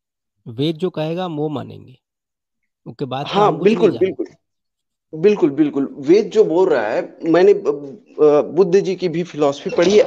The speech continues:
Speaker 2: एक्चुअल में उन्होंने आत्मा को नकारा नहीं था, जो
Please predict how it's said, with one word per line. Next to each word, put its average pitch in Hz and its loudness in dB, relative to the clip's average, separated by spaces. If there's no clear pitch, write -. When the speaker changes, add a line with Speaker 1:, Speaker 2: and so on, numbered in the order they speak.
Speaker 2:
एक्चुअल 214 2
में 233 4
उन्होंने 233 2
आत्मा 135 0
को 247 0
नकारा 196 2
नहीं 214 0
था, 117 -4
जो 170 6